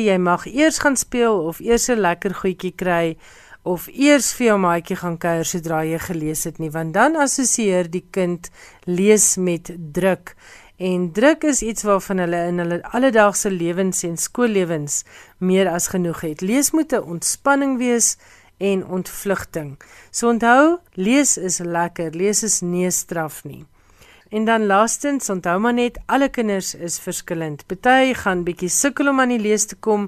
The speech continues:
ander gaan dadelik van lees hou.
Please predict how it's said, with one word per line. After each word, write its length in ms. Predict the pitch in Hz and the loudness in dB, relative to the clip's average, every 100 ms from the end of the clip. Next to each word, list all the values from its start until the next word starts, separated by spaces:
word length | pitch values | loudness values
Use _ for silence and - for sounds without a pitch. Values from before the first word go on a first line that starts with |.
| - - - - _ | -8 -20 -20 -20 _
ander 280 | 214 220 | 0 0
gaan 340 | 196 196 180 165 | 0 0 0 0
dadelik 420 | 175 180 220 240 | 4 6 6 0
van 220 | - 185 | 0 -2
lees 320 | 165 156 151 - | 0 -2 -2 -2
hou. 260 | 151 151 | -2 -4